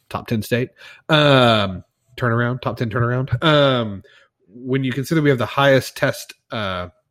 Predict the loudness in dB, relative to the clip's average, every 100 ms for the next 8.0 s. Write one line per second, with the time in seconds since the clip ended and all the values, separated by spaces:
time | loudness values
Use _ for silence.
0 | _ -4 -2 0 -2 0 0 -2 -2 -2
1 | 0 -4 -6 _ _ _ _ _ _ -20
2 | -20 _ 2 2 2 -2 -20 _ _ _
3 | -4 2 6 6 6 6 4 4 4 2
4 | 0 0 2 2 2 0 -2 -6 -2 0
5 | -2 -6 -2 0 0 0 -2 -4 _ _
6 | _ _ _ -8 -4 -4 -4 -8 -4 -4
7 | -2 -2 -2 -2 -2 -2 -4 -6 -6 -10